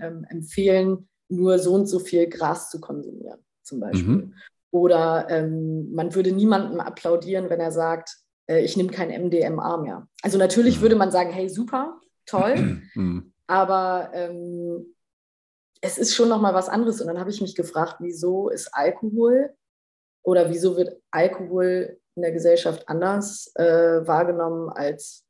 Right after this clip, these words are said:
Speaker 1: ja, andere Drogen, so. Und dann, dann habe ich, weiß nicht, bin ich immer tiefer da rein und, ähm, habe mich tatsächlich oft gefragt, wieso das, äh,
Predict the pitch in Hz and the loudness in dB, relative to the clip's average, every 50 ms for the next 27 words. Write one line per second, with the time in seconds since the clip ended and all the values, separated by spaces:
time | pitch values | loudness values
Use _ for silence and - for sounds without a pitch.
0 | _ _ - 147 123 - - - 175 220 226 - - - 131 131 131 - 123 - | _ _ -6 -4 -4 -4 -6 -4 -4 -4 -4 -4 -6 -6 -6 -6 -4 -4 -6 -8
1 | - _ _ _ _ - 117 110 - - - - - - - - - 185 170 180 | -10 _ _ _ _ -10 -8 -8 -8 -10 -16 -20 -20 -20 -14 -4 -2 2 4 4
2 | 175 180 190 190 190 - - - _ _ _ _ _ _ _ _ _ _ _ _ | 4 4 4 2 0 -2 -8 -16 _ _ _ _ _ _ _ _ _ _ _ _
3 | _ _ _ - - 78 - 53 50 _ _ _ _ _ _ _ _ - 175 180 | _ _ _ -20 -20 -18 -20 -20 -20 _ _ _ _ _ _ _ _ 0 2 4
4 | 202 208 220 214 - - - - - - _ _ _ _ _ _ _ - 175 185 | 4 2 2 0 -2 -8 -12 -12 -14 -18 _ _ _ _ _ _ _ 0 0 2
5 | 180 208 190 - - 180 185 180 - - 190 180 170 - - - 254 247 - 196 | 2 0 -2 -2 -2 -2 -2 0 0 0 0 0 0 -2 -6 -6 -6 -2 0 2
6 | 165 160 160 156 151 156 156 180 202 214 220 214 220 - 165 165 165 165 160 - | 2 2 2 0 -2 -4 -4 -2 -2 -2 -2 -2 -4 -6 -8 -8 -8 -8 -10 -12
7 | - - 160 151 151 156 156 156 156 156 156 156 156 160 _ _ _ _ _ _ | -10 -8 -6 -6 -6 -6 -6 -4 -4 -6 -6 -8 -10 -14 _ _ _ _ _ _
8 | _ _ _ _ _ _ _ _ _ _ _ _ _ - - 170 - - 175 170 | _ _ _ _ _ _ _ _ _ _ _ _ _ -14 -12 -12 -8 -8 -8 -8
9 | - - - 170 - - 175 170 180 175 160 - - 160 156 - - - 160 - | -8 -6 -6 -4 -2 0 -2 -2 -2 -6 -6 -6 -6 -8 -8 -6 -8 -8 -8 -4
10 | - 160 156 156 170 180 180 - - - - _ _ _ _ _ _ _ _ _ | -2 0 0 2 0 0 -2 -8 -14 -20 -20 _ _ _ _ _ _ _ _ _
11 | _ _ _ _ _ _ _ _ _ _ _ _ _ _ _ - - - 170 160 | _ _ _ _ _ _ _ _ _ _ _ _ _ _ _ -16 -6 -6 -4 0
12 | 160 175 170 180 180 180 180 175 175 180 160 170 170 - - - - - - - | 0 2 2 4 4 4 4 4 4 2 2 2 2 -2 -6 -8 -10 -10 -8 -4
13 | - 147 160 160 160 | -2 0 0 0 0